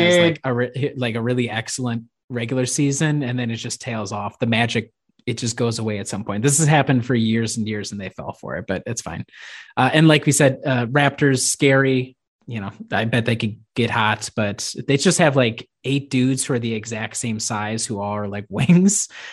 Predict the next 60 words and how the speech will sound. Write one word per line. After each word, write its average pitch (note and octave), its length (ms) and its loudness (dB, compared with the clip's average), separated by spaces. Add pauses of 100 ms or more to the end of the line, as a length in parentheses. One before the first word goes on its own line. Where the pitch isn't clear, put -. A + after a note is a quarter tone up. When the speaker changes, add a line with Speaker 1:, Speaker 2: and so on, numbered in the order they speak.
(200)
Speaker 2:
and B2 100 2
they A#2 80 0
play C3 240 0
really C#3+ 240 0
good C#3+ 160 -2
defense. C#3 480 -6
The C#3+ 140 0
only F#3 220 4
other E3+ 140 4
one, C#3+ 200 0
so C#3 160 -6
out B2 180 -6
of B2 80 -8
this B2 220 -10
list A#2+ 180 -10
here A#2+ 100 -4
would A2 200 -6
be A#2 140 -2
the A#2 100 -6
Nets, G#2+ 280 -4
obviously. G#2 600 -6 (1160)
I D3 60 2
hate B3 200 4
you, F3 220 2
for E3+ 200 6
both D3+ 280 4
our E3 100 4
teams D3 280 2
again. A#2+ 420 2
I A#2+ 120 -2
would D3+ 80 0
Speaker 1:
Do C#3 80 -4
Speaker 2:
say F#3+ 100 6
Speaker 1:
you A#3 200 6
Speaker 2:
this E4+ 80 6
Speaker 1:
wanna G#4+ 180 6
Speaker 2:
kinda A3+ 100 4
Speaker 1:
see E4 80 6
the E4 140 0
Nets? E4 380 0
Do D#3+ 180 -2
you F3 220 4
wanna C#4+ 180 2
see C4+ 160 2
Brooklyn B3+ 400 4
Speaker 2:
Oh, - 20 6
Speaker 1:
in B3+ 60 4
Speaker 2:
of B3 60 0
Speaker 1:
round B3+ 180 6
Speaker 2:
course. A#3+ 480 6
Speaker 1:
one? A#2+ 80 -6
Speaker 2:
Yes, C#3 440 0
Speaker 1:
You B3+ 140 10
Speaker 2:
of C4+ 60 10
Speaker 1:
really D4+ 320 8
Speaker 2:
course. D4+ 120 4
Speaker 1:
do? D#4+ 60 10
Speaker 2:
Bring F#3 120 8
them. D#3 180 6
Speaker 1:
Okay. A#2 280 0